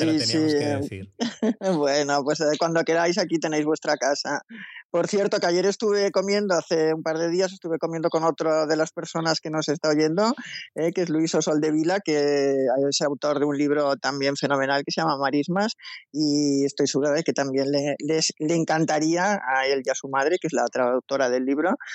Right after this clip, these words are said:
Speaker 2: que vinierais a Llafranc y tomarnos una copa juntos.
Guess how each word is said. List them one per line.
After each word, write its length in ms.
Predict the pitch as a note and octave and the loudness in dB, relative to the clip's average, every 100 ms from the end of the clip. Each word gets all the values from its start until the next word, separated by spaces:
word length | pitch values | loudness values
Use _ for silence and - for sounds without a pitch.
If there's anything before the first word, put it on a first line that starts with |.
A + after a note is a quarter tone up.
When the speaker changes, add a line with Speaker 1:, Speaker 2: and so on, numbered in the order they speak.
| - - | -14 -4
Speaker 2:
que 120 | C3+ | -2
vinierais 520 | C3+ B2+ B2+ C3 C3 | 0 0 0 2 2
a 140 | B2+ B2+ | 2 2
Llafranc 460 | B2+ - C3+ C#3 E3+ | 0 0 0 0 0
y 280 | D#3+ C#3+ | 2 0
tomarnos 460 | G#2+ A#2+ A#2+ B2 A#2 | 0 -2 0 0 0
una 180 | B2 A#2 | -2 0
copa 240 | A#2+ A#2 | 0 -2
juntos. 580 | - A#2+ A#2+ A#2+ D#3 - | -2 -4 -2 -2 -2 -6